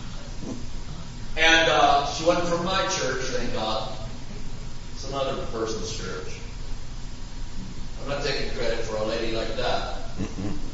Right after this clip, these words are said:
Speaker 1: She's a little batty, Brother Don, little batty, little batty. And, uh, and so every time the train would stop, we're in India, every time the train would stop, the track wouldn't work. They had to get out there with a crowbar to move it, you know.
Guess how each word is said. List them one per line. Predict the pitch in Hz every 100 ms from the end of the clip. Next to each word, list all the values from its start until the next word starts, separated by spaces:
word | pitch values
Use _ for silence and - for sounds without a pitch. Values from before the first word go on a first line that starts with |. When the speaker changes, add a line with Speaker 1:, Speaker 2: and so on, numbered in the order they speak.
| - - - - -
Speaker 1:
She's | - 160 165 156
a | 170
little | 170 170
batty, | 160 156 147 151 - - - -
Brother | 143 135
Don, | 131 135 135 - - - -
little | - -
batty, | 139 135 - - - - - - - - - - - - -
little | - 113
batty. | 104 - - - - - - -
And, | 131 139 135
uh, | 120 117 113 -
and | 139 143
so | - 151 147 147 147
every | 160 -
time | - 175 175 170 151
the |
train | 175 170 170 170
would | -
stop, | - 208 - 220
we're | 190 -
in | 165 175
India, | - 156 165 160
every | 151
time | 156 151 147
the | -
train | 156 156
would | 156
stop, | 147 156 156 160 - - -
the |
track | 147 151 147 131
wouldn't | 123 117 110
work. | 110 -
They | 117
had | 113
to | 113
get | -
out | - 117
there | 117
with | 113
a | - -
crowbar | 127 127 127 - 131 - - - - -
to | 120
move | 120 127 113
it, | -
you | -
know. | -